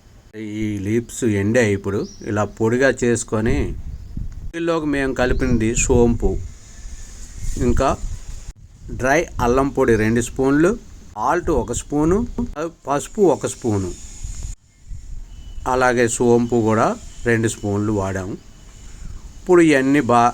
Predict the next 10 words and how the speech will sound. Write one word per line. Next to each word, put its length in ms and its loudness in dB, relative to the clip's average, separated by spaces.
మనం 520 0
కొలతల 300 2
ప్రకారం 460 2
వేసేసుకోవాలి. 840 0
అలాగే 320 -2
దాల్చిన 640 0
చెక్క 220 0
నాలుగు 400 2
ముక్కలు, 440 0
ఇవి 280 4